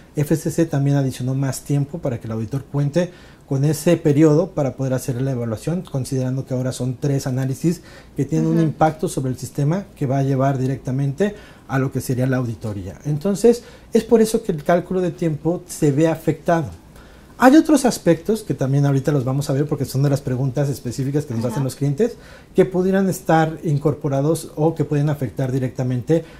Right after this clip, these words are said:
Speaker 1: a lo que sería el cálculo del tiempo. ¿Como cuáles? Como si la organización tiene almacenamientos externos, si tiene, por ejemplo, una oficina central como pudiera ser un corporativo,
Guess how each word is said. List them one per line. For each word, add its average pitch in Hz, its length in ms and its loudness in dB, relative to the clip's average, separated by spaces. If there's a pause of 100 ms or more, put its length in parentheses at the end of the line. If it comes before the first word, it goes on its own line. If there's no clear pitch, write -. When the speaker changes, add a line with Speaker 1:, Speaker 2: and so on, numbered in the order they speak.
(140)
Speaker 1:
a 131 80 -2
lo 131 140 0
que 135 80 -4
sería 131 200 0
el 127 100 -2
cálculo 131 340 0
del 107 140 -4
tiempo. 90 240 -10 (640)
¿Como 135 200 0
cuáles? 170 400 4
Como 131 220 -4
si 123 140 -10
la 117 60 -4
organización 120 420 -4
tiene 135 420 0 (100)
almacenamientos 113 720 -6
externos, 156 540 0
si 120 80 -12
tiene, 123 500 -2 (220)
por 127 120 -6
ejemplo, 127 720 -2
una 131 460 -2
oficina 139 400 -6
central 123 420 -4
como 117 180 -6
pudiera 117 260 -6
ser 117 120 -6
un 120 60 -6
corporativo, 151 800 -2